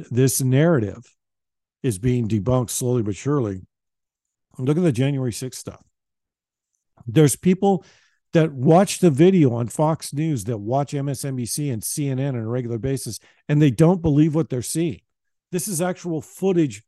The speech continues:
from the Capitol. That's what we're dealing with. And more importantly,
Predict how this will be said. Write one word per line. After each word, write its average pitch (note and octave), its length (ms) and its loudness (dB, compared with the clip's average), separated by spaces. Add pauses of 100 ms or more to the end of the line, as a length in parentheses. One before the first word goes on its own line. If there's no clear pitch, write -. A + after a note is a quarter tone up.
(120)
from F#3 500 -2 (220)
the D3+ 80 -6
Capitol. E3+ 560 -4 (920)
That's D#3 260 2
what F#3 140 0
we're D#3+ 100 0
dealing D3 440 0
with. - 160 -20 (1200)
And D#3+ 220 2
more D#3 180 2
importantly, C#3 720 -4